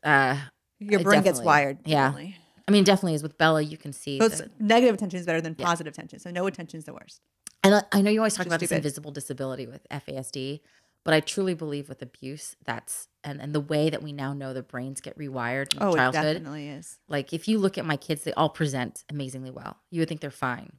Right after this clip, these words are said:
Speaker 1: But then if you're behind closed doors, you see the meltdowns. You see, like, the fact that my eldest daughter has an I E P and can't mentally seem to advance beyond, like,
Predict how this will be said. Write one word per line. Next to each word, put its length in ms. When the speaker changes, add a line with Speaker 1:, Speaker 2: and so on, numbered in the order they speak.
Speaker 1:
But 160
then 380
if 160
you're 100
behind 280
closed 280
doors, 400
you 180
see 380
the 100
meltdowns. 640
You 100
see, 480
like, 340
the 100
fact 320
that 120
my 240
eldest 260
daughter 220
has 160
an 120
I 140
E 140
P 460
and 180
can't 300
mentally 500
seem 260
to 140
advance 440
beyond, 400
like, 160